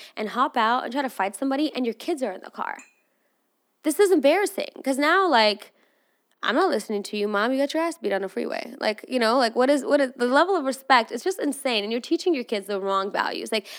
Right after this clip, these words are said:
this is not how you handle things. You never know what the people in the other car have,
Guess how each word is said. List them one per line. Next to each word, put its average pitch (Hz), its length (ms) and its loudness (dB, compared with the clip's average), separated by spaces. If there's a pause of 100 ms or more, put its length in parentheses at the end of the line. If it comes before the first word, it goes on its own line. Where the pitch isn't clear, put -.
this 269 140 0
is 294 100 -2
not 247 220 2
how 240 80 0
you 214 120 -2
handle 196 260 -4
things. 190 240 -8
You 254 100 0
never 269 320 2
know 202 320 0 (240)
what 226 140 0
the 220 80 0
people 233 360 -4
in 233 60 -4
the 196 100 0
other 185 160 -2
car - 220 -6
have, - 320 -8